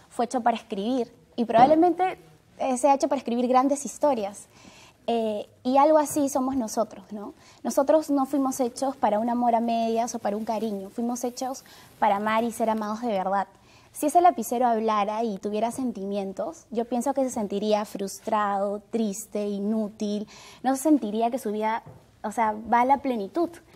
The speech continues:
Entonces, yo me ponía a pensar en ese ejemplo que, que puede parecer muy simple,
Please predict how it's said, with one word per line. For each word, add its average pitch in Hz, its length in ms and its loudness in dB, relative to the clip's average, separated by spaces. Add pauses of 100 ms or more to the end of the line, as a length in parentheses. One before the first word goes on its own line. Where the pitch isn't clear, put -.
(640)
Entonces, 247 880 2
yo 233 180 4
me 302 80 4
ponía 262 260 0
a 269 40 2
pensar 240 300 0
en 262 100 2
ese 262 160 -2
ejemplo 262 540 2
que, 233 220 0 (140)
que 220 120 0
puede 254 200 4
parecer 247 360 0
muy 262 160 -2
simple, 269 500 -2